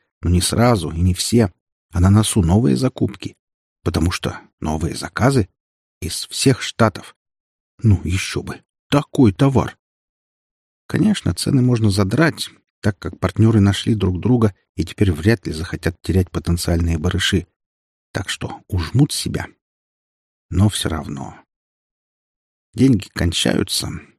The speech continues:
в том числе те, что нашлись в местной, заложенной неизвестным курьером посылке. Деньги всегда кончаются, такое у них поганое свойство,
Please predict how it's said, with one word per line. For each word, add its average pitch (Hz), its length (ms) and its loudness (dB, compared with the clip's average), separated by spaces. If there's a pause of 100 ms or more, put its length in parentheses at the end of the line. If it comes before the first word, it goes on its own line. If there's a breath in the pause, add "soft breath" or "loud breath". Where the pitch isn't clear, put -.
(260)
в - 100 -18
том 107 160 2
числе 87 320 -6
те, 123 220 0
что - 180 -8
нашлись 87 460 -2
в 85 80 -2
местной, 98 560 0
заложенной 95 540 2
неизвестным 90 560 -2
курьером 90 440 -4
посылке. - 600 -8 (1040)
Деньги 117 340 2
всегда - 440 -4
кончаются, 101 800 -2 (220)
такое 98 280 2
у 95 40 4
них 95 220 2
поганое 92 460 2
свойство, - 640 -2